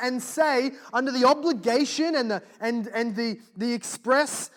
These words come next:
demand of the law, maybe not exactly to Boaz because he's so distant, but they can bring the law to him and, and ask, "Would you redeem us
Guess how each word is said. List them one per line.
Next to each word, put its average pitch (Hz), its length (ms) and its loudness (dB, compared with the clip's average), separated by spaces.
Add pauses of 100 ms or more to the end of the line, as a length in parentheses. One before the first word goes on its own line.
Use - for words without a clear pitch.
(160)
demand 247 520 4
of 247 360 4
the 220 80 2
law, 220 760 6 (180)
maybe 330 220 2
not 247 520 4
exactly 262 540 2
to 285 160 2
Boaz 247 480 4
because 208 460 -2
he's 277 160 0
so 262 220 2
distant, 262 520 -6 (320)
but - 140 -4
they 294 120 4
can 285 240 -2
bring 302 300 0
the 339 80 0
law 262 200 4
to 294 260 2
him 311 180 2
and, 247 120 -2 (180)
and 247 240 2
ask, 320 440 6
"Would 269 200 2
you 277 640 2
redeem 294 480 0
us 330 280 2